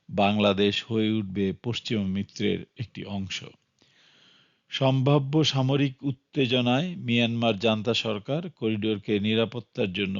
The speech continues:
হুমকি মনে করে সীমান্তে বিমান হামলা, গুলিবর্ষণ বা ড্রোন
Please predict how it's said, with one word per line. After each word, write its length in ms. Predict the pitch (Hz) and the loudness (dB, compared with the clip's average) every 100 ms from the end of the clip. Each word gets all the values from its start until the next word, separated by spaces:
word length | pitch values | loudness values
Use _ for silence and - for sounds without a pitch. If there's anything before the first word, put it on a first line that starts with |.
| 101 | -6
হুমকি 360 | 120 127 117 131 | -4 -4 -4 -4
মনে 280 | 107 101 101 | -2 -2 -2
করে 260 | 101 95 117 - _ - | -2 -2 -2 -6 _ -12
সীমান্তে 480 | - 104 98 87 101 | -4 -2 -2 -2 -4
বিমান 380 | 87 104 107 104 | -2 -2 0 -2
হামলা, 400 | 98 110 107 113 135 104 | -2 -4 0 0 -2 -8
গুলিবর্ষণ 720 | 98 101 101 92 98 - 120 131 147 - - _ - | -6 -4 -2 -4 -6 -4 -4 -4 -10 -20 -20 _ -4
বা 140 | 107 | -2
ড্রোন 340 | 85 90 107 | -2 0 0